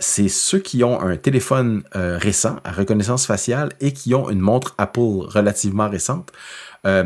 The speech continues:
eh bien, vous savez, depuis, depuis très longtemps, on, on déverrouille notre montre. Euh, on peut dé-, déverrouiller notre montre si notre téléphone est déverrouillé, hein, c'est les, ça va dans ce sens-là.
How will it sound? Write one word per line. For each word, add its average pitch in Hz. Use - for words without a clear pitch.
eh 101
bien, 98
vous 92
savez, 107
depuis, -
depuis -
très 123
longtemps, 117
on, 95
on 92
déverrouille 101
notre 101
montre. 98
Euh, 92
on 87
peut -
dé-, 101
déverrouiller 104
notre 107
montre 104
si -
notre 98
téléphone 101
est 101
déverrouillé, 92
hein, 113
c'est 131
les, 87
ça -
va 95
dans 90
ce -
sens-là. 85